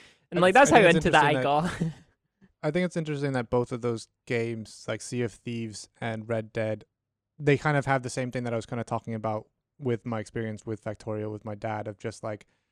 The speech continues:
Speaker 2: there's that downtime that you have that is,
Speaker 1: Mm.
Speaker 2: like, semi-active of, like, with Sea of Thieves, you're sailing to whatever, uh, point on the map that you're going to, or with Red Dead, it's the, uh, you know, you're,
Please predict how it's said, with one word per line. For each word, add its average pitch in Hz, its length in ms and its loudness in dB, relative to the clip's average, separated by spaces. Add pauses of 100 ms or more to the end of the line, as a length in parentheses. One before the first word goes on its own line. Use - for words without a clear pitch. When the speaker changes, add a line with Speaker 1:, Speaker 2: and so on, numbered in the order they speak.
(140)
Speaker 2:
there's 139 200 4
that 127 260 0
downtime 123 640 0
that 113 120 -6
you 113 160 -6
have 110 500 -4 (200)
that 120 320 -4
is, 113 180 -2
Speaker 1:
Mm. - 20 -8
Speaker 2:
like, 120 140 -6
semi-active 143 800 -2
of, 117 140 -4
like, 113 300 -4 (160)
with 123 240 -2
Sea 120 180 -4
of 113 80 -6
Thieves, 117 300 -10
you're 113 100 -6
sailing 110 480 -8
to 107 280 -4
whatever, 104 480 -8 (460)
uh, 110 180 -2
point 117 260 -6
on 110 60 -10
the 113 80 -6
map 117 220 -4
that 127 60 -4
you're 117 80 -4
going 117 260 -2
to, 117 200 -6
or 110 220 -6
with 107 380 -8 (100)
Red 113 240 -6
Dead, 107 240 -2
it's - 200 -10
the, 110 300 -8 (600)
uh, 104 360 -2
you 123 100 -8
know, 101 140 -6
you're, 104 200 -10